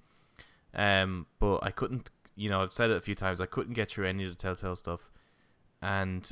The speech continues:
I tried going back, like, I pl-, played Detroit Become Human,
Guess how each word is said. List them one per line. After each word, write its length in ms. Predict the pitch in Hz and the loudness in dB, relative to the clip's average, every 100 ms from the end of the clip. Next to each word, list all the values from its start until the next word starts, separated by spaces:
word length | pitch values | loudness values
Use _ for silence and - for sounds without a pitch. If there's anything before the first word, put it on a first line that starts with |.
| - | -2
I 120 | 113 | 0
tried 280 | 113 151 185 | 4 4 6
going 280 | 190 143 104 | 4 4 2
back, 380 | - 127 151 - | 2 2 2 -2
like, 200 | 113 113 | 0 4
I 100 | 117 | 2
pl-, 320 | - 113 110 | 2 -2 -2
played 420 | 113 135 135 123 - | 0 2 2 0 -8
Detroit 480 | 117 - 120 120 | -10 0 0 0
Become 300 | - 101 104 | -2 -2 0
Human, 420 | 98 113 143 107 | 4 4 4 2